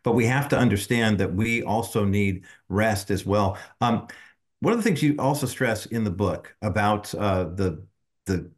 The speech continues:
beauty of being an introvert, you know, and hel-, helping to find that, uh, confidence in the culture of extroverted expectations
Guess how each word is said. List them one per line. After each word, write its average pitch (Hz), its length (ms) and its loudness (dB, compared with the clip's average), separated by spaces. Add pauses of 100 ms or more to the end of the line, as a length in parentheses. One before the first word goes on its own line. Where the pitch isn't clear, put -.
(440)
beauty 117 320 4
of 78 100 0
being 95 280 2
an 92 100 4
introvert, 82 540 2
you 98 80 2
know, 90 100 4
and 87 80 2
hel-, 95 200 0
helping 95 340 -2
to 87 340 0
find 107 320 2
that, 90 240 0
uh, 87 120 2
confidence 95 560 0
in 90 120 0
the 87 220 -2 (220)
culture 117 360 0
of - 200 -2
extroverted 104 600 2
expectations 98 880 0